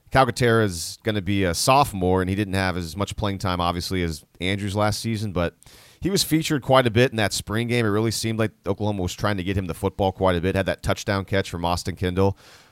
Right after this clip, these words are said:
Calcaterra is gonna be a big part of this offense this season, and, uh, although I'm not gonna predict it,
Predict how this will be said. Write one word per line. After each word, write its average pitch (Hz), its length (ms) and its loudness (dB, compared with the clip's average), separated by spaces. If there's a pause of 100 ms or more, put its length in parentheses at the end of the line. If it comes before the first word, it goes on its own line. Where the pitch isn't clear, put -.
(200)
Calcaterra 151 400 6
is 127 80 6
gonna 107 160 0
be 101 140 2
a 92 40 2
big 92 240 0
part 101 200 4
of 87 60 0
this 85 180 -2
offense 90 400 0
this 90 140 -6
season, 85 500 -6
and, 82 340 -2
uh, 76 320 0
although 104 240 4
I'm 98 100 4
not 98 160 2
gonna 87 160 0
predict 98 420 0
it, 85 200 2